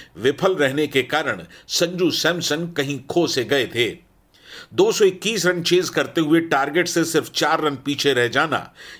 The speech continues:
ये बताता है कि इस generation में सही अर्थों में जीत की जिद है और वो इसके लिए किसी भी हद तक जा सकते हैं।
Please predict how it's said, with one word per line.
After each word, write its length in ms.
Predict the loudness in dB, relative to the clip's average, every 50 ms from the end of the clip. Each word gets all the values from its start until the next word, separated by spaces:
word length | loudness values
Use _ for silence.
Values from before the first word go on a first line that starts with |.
| 0
ये 120 | 2 2 4
बताता 460 | 4 2 4 4 2 2 2 2 2
है 180 | 2 2 0 0
कि 140 | 2 0
इस 140 | 0 0 0
generation 540 | -2 -2 0 0 0 0 2 2 2 0 0 2
में 240 | 2 2 2 2 -2 -8 -16 -20 -14 -6
सही 420 | -2 0 0 0 0 0 2 2
अर्थों 300 | 2 2 0 0 0 2
में 240 | 2 2 0 0 -2 -4 -12 -20 -20
जीत 420 | -8 -4 -2 0 0 0 0 -2
की 180 | -2 -2 -2 -2
जिद 300 | -2 0 0 0 0 0
है 300 | 0 0 0 0 0 -6 _ _ _ _ _ _ _
और 140 | 0 0 2
वो 140 | 4 2 2
इसके 260 | 2 0 0 0 0
लिए 320 | 2 2 4 4 2 2 0 -8 -16 -6 _
किसी 280 | 0 0 2 2 0 2
भी 220 | 2 0 0 0 0 -2
हद 220 | -2 -2 -2 -2 -2
तक 160 | -2 -2 0
जा 180 | -2 -2 -2 -2
सकते 380 | -2 -6 -6 -6 -4 -4 -4
हैं। 280 | -4 -4 -8 -10 -12